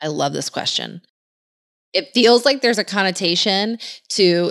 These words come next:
just spending time reading the Bible. Can I do other things besides <laughs> read the Bible on my Sabbath?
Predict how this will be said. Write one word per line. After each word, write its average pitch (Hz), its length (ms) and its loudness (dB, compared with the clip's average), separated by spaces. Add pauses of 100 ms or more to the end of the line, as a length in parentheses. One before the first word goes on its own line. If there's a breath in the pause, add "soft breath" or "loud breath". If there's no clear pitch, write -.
(120)
just 170 680 -2
spending 170 480 -4
time 156 380 -4
reading 147 260 -6
the 151 60 -2
Bible. 127 480 -4
Can 180 180 -4
I 147 120 0
do 160 260 0
other 151 320 -2
things 147 340 -8
besides 151 500 -4
<laughs> - 0 -
read 262 180 -2
the 180 100 0
Bible 151 320 0
on 143 220 -4
my 139 100 -6
Sabbath? - 580 -6